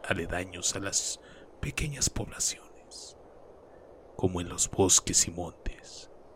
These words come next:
Existe una muy conocida frase que advierte a todo caminante nocturno cuidarse de este ser amante de la oscuridad, pues de tener contacto con él,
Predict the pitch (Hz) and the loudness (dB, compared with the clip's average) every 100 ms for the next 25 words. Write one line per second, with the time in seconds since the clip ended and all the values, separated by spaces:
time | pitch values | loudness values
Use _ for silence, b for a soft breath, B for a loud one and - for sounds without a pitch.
0 | - - - - - - - - - 117 | -20 -20 -20 -20 -20 -20 -6 2 6 8
1 | 104 - 147 143 135 98 95 - 95 - | 8 8 8 6 2 0 0 0 2 4
2 | 92 85 - 92 87 95 - 82 - 95 | 4 2 2 4 6 4 0 -8 -4 0
3 | 90 - 139 - 131 120 - 92 92 87 | 2 8 8 8 4 2 0 -2 -2 -4
4 | 90 92 - - - - 98 90 87 - | -2 6 6 6 0 4 6 4 -8 -10
5 | B B B B - - 87 82 92 - | B B B B -4 2 4 6 8 8
6 | 123 127 - - - - 98 90 90 90 | 8 6 6 10 10 10 6 2 0 -2
7 | 92 - - - - - - - - - | 6 6 6 -8 -2 -2 -2 -6 -6 -6
8 | - - - - - - - - - - | -6 -8 -14 -14 -16 -16 -16 -18 -16 -16
9 | - - - - 92 - 95 90 - - | -16 -16 -4 0 6 10 10 10 0 0
10 | - 87 - 90 - 90 90 90 | 4 4 4 -4 -4 -2 -2 -2